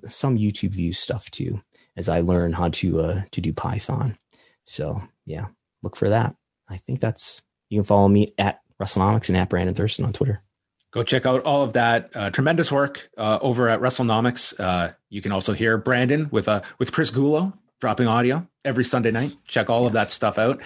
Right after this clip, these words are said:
Speaker 2: And Brandon, thank you very much. This, uh, we probably set a record here. We, we went into an overrun here. This is probably
Speaker 1: Did
Speaker 2: the
Speaker 1: we?
Speaker 2: longest, uh, Rewind a Quarter that we have done, but people can't get enough of this. These are the shows I get some of the most compliments over. So,
Speaker 1: Awesome.
Speaker 2: uh, you always bring the goods. So thank you so much, Brandon.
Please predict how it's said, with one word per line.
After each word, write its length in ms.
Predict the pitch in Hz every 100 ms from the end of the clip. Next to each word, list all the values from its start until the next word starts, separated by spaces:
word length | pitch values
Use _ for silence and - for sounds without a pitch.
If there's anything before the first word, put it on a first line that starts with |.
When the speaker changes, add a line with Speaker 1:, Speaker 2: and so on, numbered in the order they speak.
| - -
Speaker 2:
And 220 | - 107 107
Brandon, 300 | 131 135 -
thank 180 | 175
you 60 | 156
very 140 | 170
much. 260 | 165 147 -
This, 180 | 143 143
uh, 160 | 127 120
we 80 |
probably 300 | 123 139 139
set 160 | 139 127
a 20 |
record 300 | 110 120 143
here. 160 | - 95
We, 400 | 98 101 98 - - -
we 80 | 120
went 160 | 123 127
into 160 | 139
an 60 | 123
overrun 420 | 135 151 104 87
here. 200 | 95 95
This 160 | 98 117
is 100 | 95
probably 260 | 127 117
Speaker 1:
Did 20 |
Speaker 2:
the 40 | 180
Speaker 1:
we? 60 | 110
Speaker 2:
longest, 440 | 160 185 104 -
uh, 160 | 98 95
Rewind 400 | 107 110 110 98
a 40 |
Quarter 440 | - 113 92 87 - -
that 140 | 120
we 80 | 110
have 80 | 101
done, 260 | 117 101 90
but 200 | 98 -
people 200 | 185 208
can't 180 | 208
get 120 | 190 180
enough 220 | 165 131
of 80 | 101
this. 180 | 95
These 180 | 135 123
are 80 | 135
the 80 | 120
shows 300 | 151 160 139
I 60 |
get 260 | 113 120 - - -
some 140 | 156
of 40 |
the 60 | 131
most 180 | 135 -
compliments 460 | 131 110 95 85
over. 240 | 92 87 87
So, 280 | - 95 90
Speaker 1:
Awesome. 280 | 127 - 95
Speaker 2:
uh, 220 | 90 85 - _ _ _ _ -
you 100 | 110
always 220 | 117 113
bring 200 | 120 110
the 60 | 98
goods. 300 | 92 87 -
So 160 | 92
thank 240 | - 123 135
you 60 |
so 120 | -
much, 240 | 123 123 -
Brandon. 400 | 127 123 143